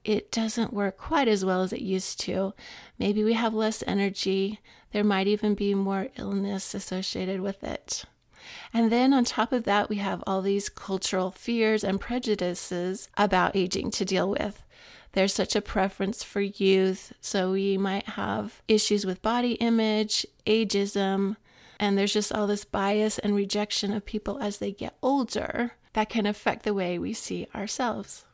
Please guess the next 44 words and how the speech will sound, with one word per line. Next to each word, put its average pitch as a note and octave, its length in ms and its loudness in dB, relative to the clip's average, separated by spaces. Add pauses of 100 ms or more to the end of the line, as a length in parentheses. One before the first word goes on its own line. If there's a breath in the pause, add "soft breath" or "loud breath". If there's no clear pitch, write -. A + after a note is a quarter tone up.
(720 loud breath)
But - 160 -4
what C#4 140 2
are E4+ 80 -4
some E4+ 220 -2
advantages G#3+ 880 -2
for F#3+ 300 -4
our G3+ 160 -4
body A#3+ 500 -4
as G3+ 180 -4
it G3 140 -6
ages? - 640 -4 (1080 loud breath)
I A#3+ 160 4
would B3+ 160 4
say A3 240 4
youth G#3+ 360 2
is G3+ 180 0
wasted G3 360 0
on F#3+ 160 2
the F#3 80 0
young. F#3+ 280 0
They G3+ 160 0
don't A3 340 0
really G#3 340 0
appreciate G#3+ 540 -2
what G3 160 -4
they G#3 100 -4
have. A3 480 -4 (120)
But - 160 -12
as B3 200 -2
we G#3+ 60 -2
get - 240 -6
older, G3+ 560 0 (600 loud breath)
often D4+ 380 2
our G#3+ 160 0
gratitude G3 720 2
and G3 140 -2
our F#3+ 120 0
wonder A3 500 2
in F#3+ 160 -2
the F#3+ 60 0
creation F#3+ 800 -4
of F#3 120 -4
a G3 80 -4
body G#3 600 -4